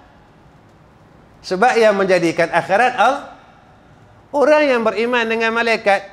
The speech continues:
tak mungkin dia tak beriman dengan Allah. Yang menjadikan malaikat adalah Allah. Orang yang beriman dengan Quran, tak mungkin dia tak beriman dengan kalam dia.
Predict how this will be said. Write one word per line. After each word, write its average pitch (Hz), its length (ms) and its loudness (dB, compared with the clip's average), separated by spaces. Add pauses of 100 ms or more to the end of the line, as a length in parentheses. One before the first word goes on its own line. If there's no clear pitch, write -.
(440)
tak 247 160 0
mungkin 262 400 -2
dia 185 120 -4
tak 170 180 -6
beriman 220 340 -4
dengan 233 260 -6
Allah. 294 160 -2 (120)
Yang 175 180 0
menjadikan 180 640 -4
malaikat 226 580 -4
adalah 269 320 -2
Allah. 320 300 -2 (1300)
Orang 285 300 4
yang 247 220 0
beriman 220 440 -2
dengan 196 240 0
Quran, 165 400 0
tak 277 160 -2
mungkin 262 360 -4
dia 180 120 -6
tak 165 200 -2
beriman 170 400 -4
dengan 226 240 -6 (1040)
kalam 302 480 2
dia. 285 400 -2